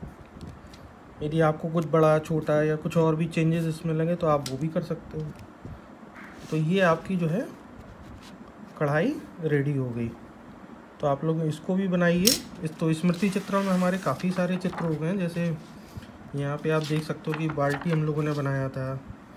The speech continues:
या केतली बनाई थी, सुराही है, किताब है, हम्म, आपका ग्लास है, फिर उसके बाद लोटा है, बॉटल है, जग है,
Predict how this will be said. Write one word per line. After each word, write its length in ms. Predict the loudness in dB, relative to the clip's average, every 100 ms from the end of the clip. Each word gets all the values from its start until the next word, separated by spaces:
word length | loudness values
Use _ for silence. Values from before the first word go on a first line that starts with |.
| -20 -16 -8
या 100 | -6
केतली 440 | -4 -6 -4 -4 -2
बनाई 320 | 0 -2 -2
थी, 420 | -6 -6 -4 -6 -10 -12 -8
सुराही 460 | -4 -2 -2 -2
है, 280 | -4 -6 -6
किताब 540 | -8 -6 -2 0 -2 -4
है, 200 | -8 -8 -8 -10 -10 -12 -12 -16 -12 -12 -12 -16 -18 -18 -18 -18 -18 -18 -20 -10
हम्म, 320 | -4 -4 -4 -6
आपका 220 | -4 -4
ग्लास 500 | 0 2 2 2 -2
है, 200 | -6 -6
फिर 320 | -10 -10 -6
उसके 200 | -6 -4
बाद 180 | -2 -2 -4 -16 -18 -18 -18 -10
लोटा 460 | -4 -4 -2 -2 0 -2
है, 220 | -2 -6 -8 -12 -14 -12 -10 -12 -16 -16 -16 -14 -8 -6 -6 -6 -10 -18 -18 -18 -18 -18 -12 -2
बॉटल 460 | 0 0 -2 0
है, 280 | 0 -2 -4 -2
जग 340 | 0 0 -2 -6
है, 340 | -4 -2 -4